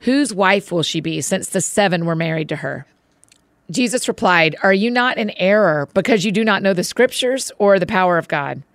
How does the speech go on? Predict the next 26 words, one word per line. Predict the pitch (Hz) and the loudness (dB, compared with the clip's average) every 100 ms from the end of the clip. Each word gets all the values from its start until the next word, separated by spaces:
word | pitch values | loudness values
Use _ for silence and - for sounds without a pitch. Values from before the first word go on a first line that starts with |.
| _ _ _ _ _ _ _ _ | _ _ _ _ _ _ _ _
When | - 214 | 2 4
the | |
dead | 196 233 262 233 | 6 6 6 4
rise, | 180 180 185 | 4 4 2
they | 208 | 2
will | 196 | 0
neither | 190 202 202 | 2 0 2
marry | 196 196 202 202 | 2 2 2 2
nor | 190 190 214 | 2 2 2
be | 196 196 | 0 -2
given | 185 175 | 0 2
in | 175 | 0
marriage. | 160 147 139 139 - - _ | -2 -2 -4 -6 -8 -12 _
They | - 196 | 0 2
will | 202 | 4
be | 214 | 4
like | 220 214 220 | 4 2 0
the | 185 220 | -2 2
angels | 214 226 180 147 | 2 2 0 0
in | 175 | 0
heaven." | 175 151 143 143 - _ _ _ _ _ _ | 0 -2 -6 -8 -12 _ _ _ _ _ _
Now, | - 208 202 | 0 2 4
about | 196 220 214 | 4 2 0
the | |
dead | 156 214 220 175 | -2 2 2 2
rising, | 165 147 143 147 143 | 0 -2 -4 -8 -10